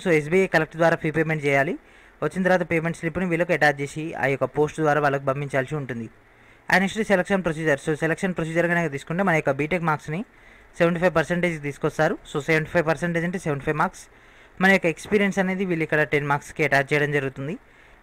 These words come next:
And నెక్స్ట్ ఇంటర్వ్యూ అనేది కండక్ట్ చేస్తారు. So ఇది వీడియో బేస్డ్ అంటే ఆన్‌లైన్ బేస్డ్ నామినల్ ఇంటర్వ్యూ ఉంటుంది. So మన, మన యొక్క వర్క్ బేస్ పైన ఉంటుంది, లేదా మన యొక్క ఎక్స్పీరియన్స్ బేస్ పైన ఉంటుంది. So దాన్ని బట్టి ఫిఫ్టీన్ మార్క్స్, ఓవరాల్గా హండ్రెడ్ మార్క్స్కి షార్ట్ లిస్ట్ చేస్తారు.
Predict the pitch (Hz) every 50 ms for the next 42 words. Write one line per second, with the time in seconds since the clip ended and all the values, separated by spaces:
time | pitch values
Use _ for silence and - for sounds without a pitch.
0 | - 185 190 202 - - 214 196 190 202 202 196 202 202 196 202 - - 165 160
1 | 160 156 156 156 - - 180 202 220 - 208 165 165 165 175 165 180 185 202 196
2 | 180 170 165 156 170 151 147 147 143 151 170 180 156 147 156 165 170 170 165 151
3 | 147 135 - 147 165 247 - - - - - - - - _ - - 151 160 175
4 | 190 196 196 180 165 165 156 170 170 160 165 160 156 151 147 151 180 202 - 202
5 | 185 175 165 160 156 160 160 156 - - 139 135 147 170 - - 185 185 190 175
6 | - - 185 180 180 165 160 151 165 151 165 220 302 - - - - - - -
7 | _ - 147 175 185 190 180 175 165 165 156 165 156 139 - - - 190 185 185
8 | 170 - 160 160 151 - - 170 165 156 147 143 156 180 233 226 - - 170 151
9 | 143 143 151 165 165 165 170 160 - 160 - - 175 170 156 127 - - - -
10 | - - - - - - - 156 160 180 180 180 180 190 190 175 170 170 165 156
11 | 156 160 156 - - - - 175 - 160 143 135 - 156 151 - 156 156 143 -
12 | 185 202